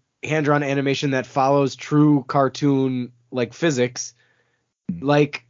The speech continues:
Speaker 1: it's not, you don't see it as much anymore. So, like, of course it, it's, it's a treat to actually see something like this now in a world where even, like, the wackiest modern cartoons aren't that, like,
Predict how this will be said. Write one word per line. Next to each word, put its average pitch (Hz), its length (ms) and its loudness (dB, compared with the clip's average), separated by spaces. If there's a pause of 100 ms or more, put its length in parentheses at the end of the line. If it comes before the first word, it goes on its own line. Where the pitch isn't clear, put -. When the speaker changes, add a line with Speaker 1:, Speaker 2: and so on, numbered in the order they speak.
(120)
Speaker 1:
it's 147 420 -4
not, 175 260 2
you 160 140 0
don't 185 160 0
see 277 140 -4
it 135 80 -4
as 104 120 -4
much 113 220 -6
anymore. 101 340 -6
So, 123 200 -2
like, 131 160 0
of 135 120 -6
course 190 300 0
it, 127 160 0
it's, 135 300 -2
it's 135 320 -2
a 147 80 6
treat 185 460 0
to 135 120 -2
actually 135 460 0
see 143 240 0
something 127 400 0
like 123 220 0
this 117 360 0
now 110 460 -2 (1160)
in 135 140 2
a 131 80 2
world 123 360 4
where 110 440 0 (220)
even, 139 680 2 (220)
like, 117 320 -2
the 120 100 0
wackiest 127 540 0
modern 120 360 -2
cartoons 113 540 -6
aren't 127 300 -2
that, 117 320 0 (720)
like, 113 400 -4